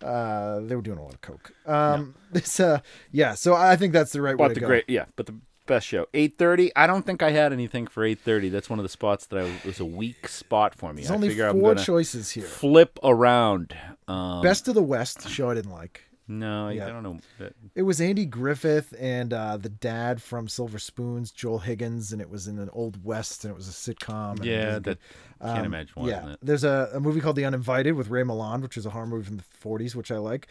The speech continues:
Speaker 1: um, and a pilot that they're burning off for a drama that did not get picked up, but they're showing the pilot. They don't say what it's called. They just say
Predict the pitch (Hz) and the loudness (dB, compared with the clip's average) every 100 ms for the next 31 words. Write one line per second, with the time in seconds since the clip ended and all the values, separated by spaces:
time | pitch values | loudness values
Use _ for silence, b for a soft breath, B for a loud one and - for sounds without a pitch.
0 | B B B 131 123 117 151 196 - 262 | B B B -4 -4 -4 -6 -6 -4 -4
1 | 339 - - _ _ - - 117 - 120 | -4 -4 -12 _ _ -14 -6 -6 -2 -4
2 | 107 165 208 - - - - - - 107 | -4 -6 -4 -8 -12 -18 -20 -16 -8 -8
3 | 104 127 160 113 95 113 110 143 - - | -6 -6 -6 -6 -8 -10 -8 -10 -10 -12
4 | 120 - 117 85 92 - - 117 87 117 | -10 -8 -10 -10 -14 -10 -10 -8 -10 -10
5 | 113 - - 113 165 202 - 170 165 135 | -12 -12 -12 -6 -4 -4 -4 -2 0 -2
6 | - - 190 151 - - - 139 139 - | -6 -10 -8 -6 -8 -10 -6 -4 -4 -4
7 | 147 | -4